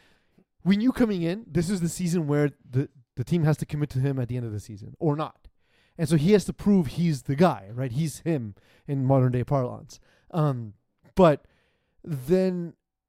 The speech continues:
he has the pressure to get out on the field. And he's going in saying he's got back spasms, but apparently the team doctors and league doctors are obliged to put him through protocol if they see signs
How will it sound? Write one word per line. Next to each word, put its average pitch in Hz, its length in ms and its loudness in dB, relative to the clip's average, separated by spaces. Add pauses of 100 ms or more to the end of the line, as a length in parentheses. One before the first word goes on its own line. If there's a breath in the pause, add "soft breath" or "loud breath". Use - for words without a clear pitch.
(520)
he 185 240 0
has 180 260 4
the 156 80 -10
pressure 160 400 -2
to 127 60 -6
get 127 200 -4
out 117 140 -4
on 104 120 -8
the 95 60 -10
field. 151 320 -6 (1040)
And 151 520 0 (640)
he's - 360 -4 (100)
going 160 240 2
in 147 80 -2
saying 143 200 -6
he's 123 100 -6
got 131 160 -4
back 175 200 -6
spasms, 120 280 -8 (140)
but 190 300 2 (260)
apparently 156 640 -2 (100)
the 127 180 -2
team 180 220 -4
doctors 147 340 -4
and 120 260 -8
league 135 220 -6
doctors 127 300 -6
are 120 100 -2
obliged 135 540 -6
to 127 80 -10
put 135 180 -10
him 120 60 -10
through 120 160 -14
protocol 120 480 -8 (360 soft breath)
if 113 180 -12
they 143 180 2
see 147 280 -8
signs 123 520 -6